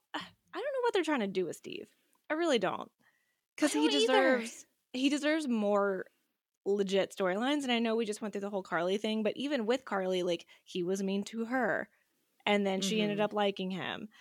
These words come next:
Speaker 1: So I guess he's like, "Well, you know, it worked one time. I'll do it again." And doesn't notice that she says girlfriend. And I'm pretty sure, like, I know girls refer to their friends that are girls as girlfriends.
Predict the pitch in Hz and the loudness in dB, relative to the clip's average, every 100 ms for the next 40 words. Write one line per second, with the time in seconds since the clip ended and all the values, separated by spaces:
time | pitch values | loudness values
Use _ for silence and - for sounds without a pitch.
0 | - - 254 247 302 302 247 214 202 175 | -8 2 4 4 4 2 2 0 0 -2
1 | 233 269 262 - 208 208 240 240 202 190 | 0 -2 -4 -4 -2 -2 -4 -6 -6 -4
2 | 214 233 247 240 190 196 214 - _ 190 | -4 -2 -2 0 -2 -2 -6 -10 _ -2
3 | 247 226 196 196 233 - _ _ _ _ | 0 0 0 0 -2 -6 _ _ _ _
4 | _ - 233 233 226 214 - _ _ _ | _ 0 4 4 2 -2 -10 _ _ _
5 | _ _ - 233 269 294 302 - - 240 | _ _ -18 0 2 2 -2 -6 -6 -2
6 | 254 233 - 202 - - - 226 214 214 | -2 -4 -4 -4 -4 -12 -4 -4 0 -2
7 | 196 - 214 226 202 170 147 175 214 - | -2 -2 0 2 0 -4 -2 -4 -6 -10
8 | _ - 220 220 220 - 359 403 330 302 | _ -2 0 0 -2 -2 2 2 2 -2
9 | 294 208 196 208 _ _ _ _ _ _ | 0 0 -2 -6 _ _ _ _ _ _
10 | _ _ _ 285 285 - 339 349 247 202 | _ _ _ -4 -4 0 2 4 6 6
11 | 190 - - _ _ _ _ _ _ _ | 4 -2 -10 _ _ _ _ _ _ _
12 | _ 226 - 247 233 233 220 214 214 208 | _ -20 -4 4 4 4 0 0 0 2
13 | 214 196 190 196 _ _ - 226 208 196 | 2 2 0 -4 _ _ 0 2 4 2
14 | 185 214 - 190 185 214 202 185 - 190 | -2 -4 -2 0 0 2 4 2 -2 -4
15 | 185 190 180 226 226 269 302 - | -2 -2 -2 -2 -2 -2 -4 -6